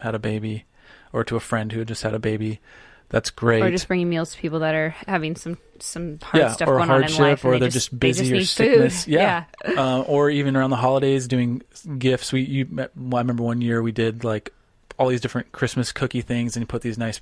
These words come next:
Speaker 1: jars together and,
Speaker 2: <laughs>
Speaker 1: and took those to our neighbors.
Speaker 2: Yeah.
Speaker 1: And they're like, "I don't even know."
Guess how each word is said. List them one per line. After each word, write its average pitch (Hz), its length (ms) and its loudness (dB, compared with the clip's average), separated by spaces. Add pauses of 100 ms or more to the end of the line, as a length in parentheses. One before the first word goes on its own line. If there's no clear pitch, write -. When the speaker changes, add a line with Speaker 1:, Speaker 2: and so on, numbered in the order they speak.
(500)
Speaker 1:
jars 117 380 0
together 117 380 2
and, 110 300 2 (200)
Speaker 2:
<laughs> - 200 -6
Speaker 1:
and 123 100 -2
took 127 140 2
those 120 160 0
to 131 100 2
our 123 60 2
neighbors. 120 460 2
Speaker 2:
Yeah. 175 340 -2 (140)
Speaker 1:
And 139 120 0
they're 135 120 4
like, 123 240 2
"I 127 40 -2
don't 208 100 0
even 127 180 -2
know." 120 340 -2